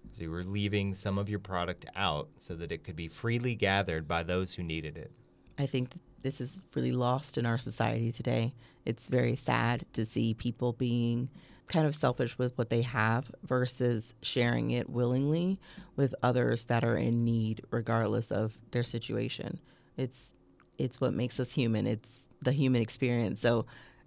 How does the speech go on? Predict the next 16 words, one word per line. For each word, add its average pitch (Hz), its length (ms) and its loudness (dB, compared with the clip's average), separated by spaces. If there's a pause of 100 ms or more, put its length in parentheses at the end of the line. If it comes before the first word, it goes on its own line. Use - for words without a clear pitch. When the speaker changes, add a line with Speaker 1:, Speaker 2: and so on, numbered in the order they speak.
(400)
Speaker 2:
everyone 127 460 6
may 123 160 6
need 127 280 6
something 117 300 2
at - 140 0
some 120 200 2
point - 440 -2 (100)
or 120 140 2
another. 120 480 4 (680)
So 117 400 2 (840)
just - 240 -2
do 120 160 2
that - 300 -2
without - 640 -2 (180)
being 120 220 2
asked. 135 480 -4